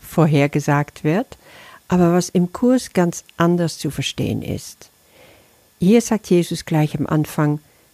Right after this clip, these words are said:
die Wiederkunft Christi ist so sicher wie Gott. Wenn du also an Gott glaubst,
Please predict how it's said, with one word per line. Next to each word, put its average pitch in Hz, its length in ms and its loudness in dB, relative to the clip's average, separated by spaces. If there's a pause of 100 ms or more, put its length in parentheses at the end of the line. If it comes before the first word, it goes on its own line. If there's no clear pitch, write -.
(140)
die 175 120 2
Wiederkunft 170 480 2
Christi - 400 -4
ist - 140 -2
so 180 120 2
sicher 175 600 0
wie 220 200 -2
Gott. - 440 -4 (100)
Wenn 127 100 0
du 127 120 0
also - 240 0
an 123 180 0
Gott - 240 -2
glaubst, - 600 -2